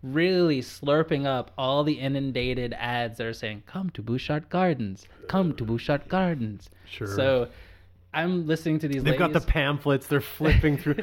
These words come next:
Speaker 1: <laughs>
Speaker 2: "Oh, look, miniature world."
Speaker 1: <laughs> Yeah. So if you don't know, Bouchard Gardens is, like, a botanical gardens here that is highly advertised, let's say. I've been there a few times. It is what it is. It's British vibes. You can go and have tea. There's nice little, like, carousel skating set up during the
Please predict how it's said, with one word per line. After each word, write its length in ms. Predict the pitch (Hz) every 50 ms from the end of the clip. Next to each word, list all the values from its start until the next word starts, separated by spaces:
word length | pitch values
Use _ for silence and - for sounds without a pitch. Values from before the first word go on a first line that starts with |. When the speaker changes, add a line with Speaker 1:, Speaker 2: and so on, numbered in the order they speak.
| -
Speaker 1:
<laughs> 100 | - -
Speaker 2:
"Oh, 180 | 330 381 359 330
look, 300 | 330 415 415 285 226 202
miniature 640 | 220 254 302 302 339 440 508 508 - - 349 285 185
world." 480 | 175 160 160 151 143 135 127 123 123 120 - -
Speaker 1:
<laughs> 80 | - -
Yeah. 320 | 180 - - - 139 - - - - - - - - - - -
So 120 | - 170
if 120 | 175 175 202
you 80 | 202
don't 160 | 185 208 208 202
know, 100 | 190 170
Bouchard 380 | 147 165 - - 180 165 139
Gardens 300 | 135 123 127 131 131 123
is, 120 | 123 117 113
like, 140 | 127 110 -
a 80 | 123 113
botanical 520 | 117 113 - - 123 113 117 117 - 123
gardens 400 | 110 107 107 104 110 110 113 104
here 240 | - 117 110 110 107
that 300 | 104 110 107 107 - -
is 420 | 113 110 107 107 107 104 104 - - - - - -
highly 680 | - 135 135 135 135 131 131 127 127 123 123 117 113 107 110 - - - 156 - -
advertised, 800 | - 113 120 123 113 117 110 - - 110 104 98 98 101 98 -
let's 160 | 110 101 -
say. 240 | - - 104 104 104
I've 80 | 104 107
been 120 | 123 127
there 100 | 127 120
a 40 | 113
few 120 | - 117
times. 320 | - - 104 107 107 107 139
It 100 | 175 185
is 180 | 175 156 127
what 120 | 120 113 110
it 100 | 101 104
is. 240 | 104 104 104 101
It's 140 | 113 113 -
British 680 | - - 123 123 123 120 120 117 117 - - - - - -
vibes. 640 | 123 113 113 117 117 117 117 113 113 110 113 107 -
You 80 | - 110
can 100 | 113 113
go 180 | 110 107 110
and 100 | 110 104
have 220 | 107 107 110 107 -
tea. 480 | - - 131 120 120 113 113 113 113
There's 240 | 110 110 107 107 104 - _
nice 300 | - 160 160 147 - -
little, 160 | 131 120 120
like, 180 | 117 117 113 -
carousel 720 | - - 131 123 123 120 117 - - 117 117 113 110 110
skating 440 | - - - - 110 117 113 113 113
set 200 | 117 - 123 117
up 240 | 113 113 113 117 -
during 220 | - 117 113 113 113
the 160 | 113 113 110